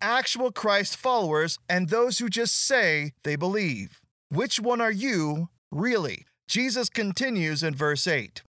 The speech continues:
"When you produce much fruit, you are my true disciples.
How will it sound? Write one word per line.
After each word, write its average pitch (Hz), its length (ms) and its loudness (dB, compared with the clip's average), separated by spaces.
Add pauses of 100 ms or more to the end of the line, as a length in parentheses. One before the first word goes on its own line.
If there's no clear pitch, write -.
(120)
"When 254 300 0
you 277 100 -2
produce 220 400 0
much 196 280 2
fruit, 208 420 0 (160)
you 170 540 2 (100)
are 165 120 2
my 156 260 0
true 208 640 0 (120)
disciples. 156 760 0